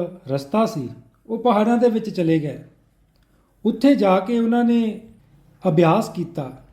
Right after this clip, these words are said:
ਪਰ ਆਪਾਂ ਗ੍ਰਹਿਸਥ ਦੇ ਵਿੱਚ ਰਹਿ ਕੇ ਹੀ ਇਹ ਯੋਗ ਕਮਾਉਣਾ ਆ। ਬਣਨਾ ਤਾਂ ਆਪਾਂ ਵੀ ਜੋਗੀ ਆ,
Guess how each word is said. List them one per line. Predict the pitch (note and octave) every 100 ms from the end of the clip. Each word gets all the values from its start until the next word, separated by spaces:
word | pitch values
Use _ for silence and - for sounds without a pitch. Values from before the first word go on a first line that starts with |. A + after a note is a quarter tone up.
| _ _ _ - - -
ਪਰ | A#3
ਆਪਾਂ | A#3 A#3 C4
ਗ੍ਰਹਿਸਥ | A3 D#3+ F#3 G#3+ B3+
ਦੇ | B3
ਵਿੱਚ | A3+ G#3+ G#3+
ਰਹਿ | F3 F#3+
ਕੇ | A3 A#3
ਹੀ | F3 E3+ - - _ -
ਇਹ | G3 C#3+
ਯੋਗ | E3 F3 F#3+
ਕਮਾਉਣਾ | F#3+ E3+ C#3+ C#3
ਆ। | E3 C3 - - - - - - - -
ਬਣਨਾ | C3 D#3+ G3+ A#3+ B3+
ਤਾਂ | G#3
ਆਪਾਂ | - A3+
ਵੀ | A#3
ਜੋਗੀ | G3+ G3 F#3 G#3+
ਆ, | A3